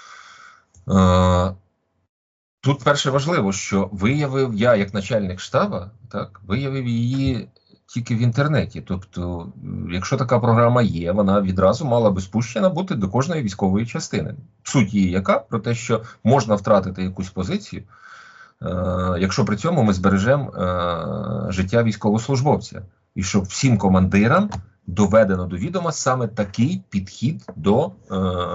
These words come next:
головнокомандуюча. Прекрасний, м, підхід.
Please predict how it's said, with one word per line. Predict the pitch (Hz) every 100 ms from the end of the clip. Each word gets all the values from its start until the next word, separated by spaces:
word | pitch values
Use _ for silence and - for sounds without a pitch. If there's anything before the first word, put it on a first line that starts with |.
| 90 87 80 78 - - - -
головнокомандуюча. | 101 117 131 151 165 95 78 - -
Прекрасний, | 104 - 131 123 - 92 - _ - - _ _ _ -
м, | 92 92
підхід. | 101 92 101